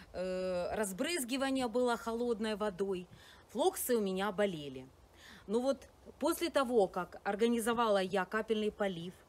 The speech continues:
э, капельный полив у нас, друзья, идёт со скважины. Но, э, учитывая, что капля идёт маленькая, что там даже, ну, это скорее не капелька, а у нас такие небольшие струйки.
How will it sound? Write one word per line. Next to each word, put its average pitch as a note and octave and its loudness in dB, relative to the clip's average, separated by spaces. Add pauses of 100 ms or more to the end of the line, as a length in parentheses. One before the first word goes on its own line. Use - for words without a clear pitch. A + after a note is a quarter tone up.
(540)
э, F#3+ 2 (180)
капельный C4 6
полив A#3 2
у F#3+ -6
нас, A#3+ 2
друзья, G3 2
идёт G3 0
со C4 0
скважины. D3+ -2 (640)
Но, A#3+ 8 (1000)
э, G3+ 0
учитывая, C4 2
что B3+ 4
капля C4 2
идёт A#3+ 2
маленькая, A3+ 0
что A#3 0
там C4+ 2
даже, A#3+ 2
ну, C4 2
это C4+ 0
скорее C4 0
не C4 2
капелька, D4 0
а - -2
у G3+ -4
нас A#3 -2
такие A#3+ -2
небольшие A#3 2
струйки. G#3+ -2